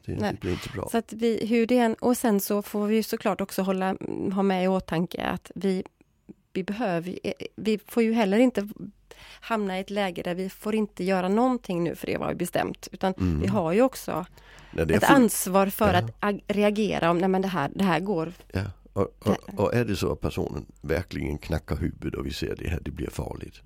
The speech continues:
Speaker 2: Mm.
Speaker 1: då går vi in och gör en intervention. Och, och jag rekommenderar det vi kallar walkaround i,
Speaker 2: Ja.
Speaker 1: i, i Studio tre. Och det innebär att vi måste få upp personen att stå och sen måste vi röra personen. Det är en kraftfull fysisk avledning.
Speaker 2: Ja, ja.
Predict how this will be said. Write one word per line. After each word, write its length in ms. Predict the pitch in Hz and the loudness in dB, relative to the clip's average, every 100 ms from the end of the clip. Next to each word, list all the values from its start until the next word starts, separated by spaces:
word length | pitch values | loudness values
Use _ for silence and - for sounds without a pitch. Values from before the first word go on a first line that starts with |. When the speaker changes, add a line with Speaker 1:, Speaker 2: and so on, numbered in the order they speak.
| - | 0
Speaker 2:
Mm. 220 | 247 202 | 2 2
Speaker 1:
då 120 | 87 87 | 0 0
går 220 | 107 80 | 2 2
vi 120 | 76 | 0
in 180 | 71 - | 0 -2
och 120 | - | -6
gör 180 | - - | -8 -6
en 80 | - | -6
intervention. 580 | 80 - - - - - | -6 -8 -6 -6 -6 -8
Och, 160 | - 76 - 80 | -8 -10 -4 0
och 80 | |
jag 260 | 80 80 76 | 2 2 0
rekommenderar 520 | 73 76 71 71 - | -2 0 0 0 -2
det 100 | - | -2
vi 100 | 67 | -6
kallar 220 | 71 - 71 | -6 -4 -2
walkaround 600 | 69 - - - - - | -2 -2 -6 -6 -10 -10
i, 200 | - - 240 | -4 2 2
Speaker 2:
Ja. 100 | - - - - - | 2 -8 -20 -20 -14
Speaker 1:
i, 360 | - - - 69 | -10 -10 -8 -6
i 140 | 67 | -6
Studio 320 | - 73 62 64 | -6 -6 -4 -4
tre. 260 | - 64 | -2 -2
Och 120 | - | -2
det 60 | 67 | 0
innebär 300 | 80 85 67 | 0 2 2
att 60 | 69 | 0
vi 80 | |
måste 240 | 58 - - | -2 -4 -4
få 100 | 71 | -2
upp 120 | 73 | -2
personen 400 | - 73 - - - | -4 -4 -4 -6 -8
att 60 | - | -2
stå 200 | 87 85 | 2 2
och 240 | - - | 0 -8
sen 100 | - | -8
måste 240 | 82 - - | -8 -10 -6
vi 80 | - | -2
röra 400 | 76 69 - - | -2 -2 -2 -6
personen. 320 | - - 80 | -8 -6 -4
Det 60 | |
är 40 | 82 | -4
en 80 | - - | -6 -8
kraftfull 460 | - 92 - - 76 | -2 -2 -2 -4 -2
fysisk 400 | 82 - 80 - | -2 -4 -4 -2
avledning. 500 | 80 - - - - - | -2 -4 -10 -16 -10 0
Speaker 2:
Ja, 200 | 226 220 - - | 0 0 -6 -8
ja. 240 | - 226 | 0 0